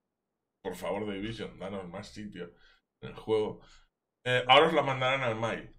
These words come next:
¿vale? O sea que revisarlo. Si ya terminasteis la cacería, en principio os lo tendrían y no os dieron la Doctor Home,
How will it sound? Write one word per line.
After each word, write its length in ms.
¿vale? 200
O 60
sea 120
que 120
revisarlo. 520
Si 140
ya 160
terminasteis 640
la 100
cacería, 680
en 100
principio 340
os 60
lo 80
tendrían 360
y 80
no 140
os 100
dieron 300
la 140
Doctor 420
Home, 380